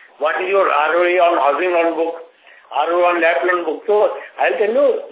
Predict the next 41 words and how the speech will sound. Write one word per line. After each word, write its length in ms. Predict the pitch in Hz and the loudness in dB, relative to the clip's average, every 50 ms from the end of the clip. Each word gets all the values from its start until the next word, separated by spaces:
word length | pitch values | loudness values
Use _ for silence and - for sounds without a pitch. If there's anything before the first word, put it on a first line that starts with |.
| 139 | -14
we 240 | 139 190 233 254 247 | -12 -10 -8 -4 -2
act 280 | 214 202 220 214 - - | 0 0 0 0 0 -2
as 480 | 202 185 190 196 190 190 196 214 196 - | -2 -2 -2 -2 0 0 0 0 0 0
a 440 | 233 247 262 269 262 262 - - - _ _ _ - _ - - - | 2 2 2 2 0 -2 -6 -12 -18 _ _ _ -20 _ -10 -6 -4
only 240 | 151 180 220 262 | -4 -2 -2 0
as, 180 | 262 220 180 - | 0 0 0 0
apart 380 | - 170 - - 180 196 - - | 0 -2 0 0 -2 -2 0 0
from 180 | 220 226 220 | 0 0 2
rate 220 | 180 180 175 175 202 | 0 0 0 2 2
of 100 | - 180 185 | 2 2 0
interest 500 | 175 165 - 185 190 190 185 190 - - _ _ _ _ - - - | -4 -4 -2 -2 -2 -2 -2 -6 -12 -16 _ _ _ _ -20 -14 -8
and 560 | 156 160 170 180 185 185 170 - - - 143 | -6 -4 -4 -2 -4 -6 -6 -8 -14 -10 -4
norms 280 | 139 139 147 180 - - | -2 0 0 0 2 0
of 80 | 190 | 0
L 160 | 175 156 - - | 0 0 -2 -4
T 80 | - 175 | -6 -4
V 240 | 170 185 185 185 | -2 -2 0 0
and 300 | 180 175 175 175 175 - - - _ _ _ _ _ _ | 0 0 -2 -2 -6 -8 -12 -16 _ _ _ _ _ _
certain 320 | - 147 139 - 165 156 156 | -6 -4 -2 -2 -2 -2 0
other 160 | 156 175 180 | 2 2 2
norms, 260 | 175 156 151 151 143 - - - - - - - - - - - _ _ | 2 2 2 0 -2 -4 -12 -18 -20 -20 -20 -20 -20 -20 -20 -20 _ _
for 160 | - 151 160 175 | -4 -2 0 2
us, 360 | 208 254 277 262 - - - - - _ _ _ _ _ _ _ _ - | 2 2 2 2 0 -4 -8 -14 -20 _ _ _ _ _ _ _ _ -10
internally, 580 | 151 156 170 190 185 190 208 220 233 240 220 | -10 -8 -2 -2 0 0 0 0 0 -2 -2
we 80 | 208 190 | -4 -4
do 80 | 175 | -2
not 280 | 180 180 190 214 208 - | 0 2 2 2 0 -2
differentiate 600 | 160 - - 165 175 170 185 202 208 - - - | -6 -6 -4 -6 -4 -4 -4 -6 -6 -6 -8 -12
between 160 | - 196 190 | -10 -8 -6
housing 280 | - 120 135 139 156 190 | -2 -2 -2 -2 0 0
loan 200 | 202 208 208 202 | 2 2 2 2
and 60 | 190 | 2
lap 220 | 170 160 147 - - | 2 2 0 0 -4
book 160 | 147 143 - | -4 -4 -6
at 140 | 147 135 - | -8 -6 -4
all. 320 | 135 127 - - - - - _ _ _ _ _ _ _ - - _ _ _ _ - | -4 -4 -4 -4 -8 -14 -18 _ _ _ _ _ _ _ -20 -20 _ _ _ _ -12
We 80 | 143 160 | -12 -10
consider 420 | - 165 160 156 175 202 214 208 | -6 -6 -4 -2 0 0 0 0
it 80 | 202 208 | 2 0
as 160 | 214 196 - - | 0 0 0 -4
same. 280 | 180 151 131 - - | -6 -6 -6 -10 -16